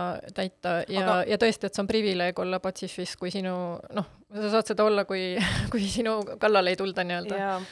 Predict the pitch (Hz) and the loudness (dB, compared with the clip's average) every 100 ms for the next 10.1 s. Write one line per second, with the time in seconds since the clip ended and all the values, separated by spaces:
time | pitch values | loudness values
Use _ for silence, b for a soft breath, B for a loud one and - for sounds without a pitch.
0 | - 185 - 226 214 - 196 208 - - | -10 -10 -6 -4 -4 -4 -4 -4 -6 -10
1 | 202 185 180 170 160 254 175 - 175 - | -4 -4 -4 -4 -4 -2 -4 -6 -12 -2
2 | 170 170 160 160 156 160 160 170 175 175 | -2 -2 -4 -6 -6 -6 -2 0 -2 -2
3 | 170 170 165 165 170 - 170 165 160 165 | -2 -2 -4 -6 -10 -8 -6 -6 -8 -8
4 | 156 165 - 170 160 156 160 160 175 175 | -8 -8 -12 -10 -10 -10 -8 -6 -6 -6
5 | 175 165 165 151 - 151 - - B B | -4 -4 -6 -10 -10 -8 -8 -12 B B
6 | B B B B B - 175 - 165 165 | B B B B B -8 -8 -8 -12 -8
7 | 165 160 160 - 165 160 156 156 b b | -8 -8 -12 -12 -10 -8 -8 -12 b b
8 | b b b _ _ _ _ _ _ _ | b b b _ _ _ _ _ _ _
9 | _ _ _ _ _ _ _ - 170 - | _ _ _ _ _ _ _ -10 -10 -2
10 | 175 | -2